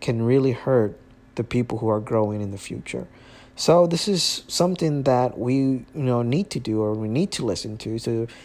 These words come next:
to develop our character and develop what we're doing and, and to make good decisions so that, you know, people don't suffer because of the bad decisions that we make.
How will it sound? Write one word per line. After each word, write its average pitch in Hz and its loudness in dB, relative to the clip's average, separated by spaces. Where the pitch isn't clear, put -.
to - -8
develop 143 6
our 127 4
character 113 0
and 117 -2
develop 127 4
what 120 4
we're 110 0
doing 107 -2
and, 107 -6
and 110 -4
to 110 -2
make 123 0
good 151 4
decisions 113 -6
so 117 -2
that, 113 -2
you 127 0
know, 110 4
people 135 0
don't 131 2
suffer - 0
because 113 -4
of 123 -10
the 120 -4
bad 107 4
decisions 104 -6
that - -12
we - -12
make. - -16